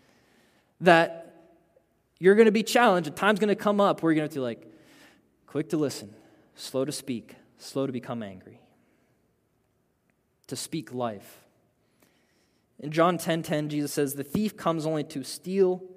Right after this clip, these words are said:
kill, and destroy, but I have come that they may have life and have it to the full." So don't get the wrong idea about your words. Be quick to listen, slow to speak, and slow to become angry.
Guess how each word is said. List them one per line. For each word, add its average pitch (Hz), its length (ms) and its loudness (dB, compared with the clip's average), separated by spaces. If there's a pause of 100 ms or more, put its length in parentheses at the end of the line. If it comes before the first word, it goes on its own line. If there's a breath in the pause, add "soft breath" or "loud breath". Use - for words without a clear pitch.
(200)
kill, 139 540 -4
and 135 100 -12
destroy, 110 560 -10 (100)
but 135 220 -2
I 170 200 4
have 160 220 -4
come 135 220 -6
that 127 160 -6
they 160 140 2
may 160 140 -2
have 147 180 -6
life 123 380 -4
and 113 120 -10
have 127 260 -4
it 127 140 -6 (240 loud breath)
to - 120 -10
the 113 100 -12
full." - 420 -18 (680 soft breath)
So - 160 -2
don't 170 520 0
get 175 220 0
the 165 80 -2
wrong 156 400 0
idea 135 560 -2 (460 loud breath)
about 131 500 -2 (200 loud breath)
your 127 120 -6
words. - 640 -12 (800)
Be 139 120 -4
quick 165 280 -6
to 175 80 0
listen, 147 560 -4 (380)
slow - 320 -4
to 143 60 -4
speak, - 540 -12 (880)
and 131 100 -14
slow 135 300 -4
to 131 60 -6
become 123 300 -10
angry. 107 460 -16